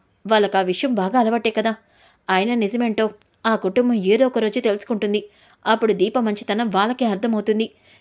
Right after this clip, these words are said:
ఇక మీరేమీ మాట్లాడద్దు" అంటూ కార్తీక్ అయితే వాళ్ళందరికీ నచ్చ చెప్తాడు. ఇక శివనారాయణ అయితే కోపంతో రగిలిపోతాడు. "ఇదంతా మీ వల్లే. ఆ వాళ్ళు ఉండాలి,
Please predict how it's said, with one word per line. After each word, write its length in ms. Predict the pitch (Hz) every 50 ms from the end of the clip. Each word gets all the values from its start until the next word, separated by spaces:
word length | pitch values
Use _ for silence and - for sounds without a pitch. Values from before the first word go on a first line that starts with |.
| _ _ -
ఇక 140 | 233 240 240
మీరేమీ 400 | 214 202 196 185 185 226 254 254
మాట్లాడద్దు" 560 | 208 196 208 208 - 233 214 190 208 214 214 - _ -
అంటూ 240 | 220 247 233 226 226
కార్తీక్ 440 | 233 - 196 180 208 208 262 254 233
అయితే 240 | 214 208 220 226 220
వాళ్ళందరికీ 600 | - 240 269 262 240 214 220 247 240 233 - 247
నచ్చ 220 | 226 202 190 -
చెప్తాడు. 380 | - 247 233 - 226 220 226 220 - - - - - - _ -
ఇక 140 | 302 - 294
శివనారాయణ 560 | 277 - - 208 - 254 254 240 240 233 226
అయితే 280 | 220 202 208 226 220 - _ - _ _ _ -
కోపంతో 400 | 285 294 370 370 311 247 - 233
రగిలిపోతాడు. 680 | 220 - 226 - 262 269 262 233 226 233 233 226 233 214 - - _ _ _ _ -
"ఇదంతా 320 | 294 302 285 254 247 269 262
మీ 160 | 240 208 220
వల్లే. 260 | 220 226 220 220 208 - - _ _ - _ _ _ _ -
ఆ 100 | 208 208
వాళ్ళు 240 | 196 202 190 185 175
ఉండాలి, 460 | 165 180 202 220 254 247 226 233 214